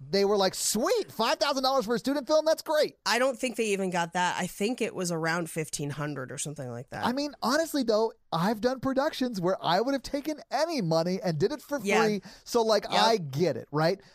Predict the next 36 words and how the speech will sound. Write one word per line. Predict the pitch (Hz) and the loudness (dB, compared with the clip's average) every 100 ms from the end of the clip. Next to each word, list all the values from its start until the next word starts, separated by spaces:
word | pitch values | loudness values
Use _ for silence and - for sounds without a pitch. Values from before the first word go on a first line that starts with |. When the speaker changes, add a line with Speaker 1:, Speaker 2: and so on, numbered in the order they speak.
| _ | _
Speaker 1:
So | 226 | 2
I | 214 | 4
Speaker 2:
Yeah, | 254 | 4
Speaker 1:
understand | 269 302 247 240 | 4 4 4 4
Speaker 2:
yeah, | 175 | 4
yeah. | |
Speaker 1:
why | 190 202 | 4 4
they | 196 | 4
agreed | 185 156 156 175 175 | 2 2 2 2 0
to | 180 | -2
be | 143 160 156 | 0 0 0
in | 165 160 151 | 0 0 2
this | 151 156 | 0 0
movie, | 214 196 | 0 2
'cause | 185 208 131 | 2 0 2
they | 196 269 | 0 0
didn't | 240 135 262 262 214 | -2 -2 -2 -4 -4
know | 175 254 170 165 | 0 4 4 2
that, | 196 - | 0 0
A, | 147 147 160 - _ _ | 0 2 0 -4 _ _
it | 170 175 | -4 0
would | 185 | 0
go | 185 | 2
to | 220 | 0
Sundance. | 226 262 302 135 110 107 - - - | 0 0 0 -2 -6 -10 -18 -20 -4
Speaker 2:
Yeah. | 226 160 | 2 4
Speaker 1:
When | 190 | 2
it | 240 | 2
was | 233 170 | 0 2
at | 202 | 0
Sundance, | - - 269 311 160 143 156 - | -4 -4 -2 0 0 -2 -4 0
Artisan, | 202 302 185 - 160 165 | 2 2 0 -2 -4 0
as | 165 170 | 0 0
you | 196 202 | 0 0
mentioned, | 185 269 - 147 | 0 0 -2 -2
Paige, | 135 143 139 175 | 0 2 2 -2